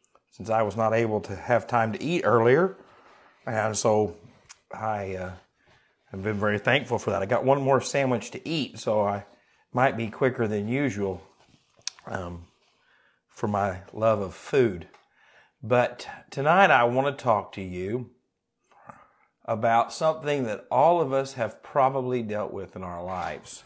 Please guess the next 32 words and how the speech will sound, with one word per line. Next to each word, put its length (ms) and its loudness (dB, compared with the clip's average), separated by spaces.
And 200 -4
that 200 4
is, 260 2
have 180 -6
you 140 -2
ever 220 0
tried 360 -4
to 60 -8
talk 400 -4
to 80 -12
someone 680 -12
and 100 -6
it 100 -6
just 320 -4
wasn't 400 0
sinking 540 -6
in? 240 -12
Maybe 240 0
you 100 0
tried 220 2
to 80 -6
talk 360 2
to 100 -6
a 40 -4
family 420 0
member 460 -2
or 240 -2
a 60 -4
friend 420 -4
about 340 -6
the 100 -8
Lord 580 -4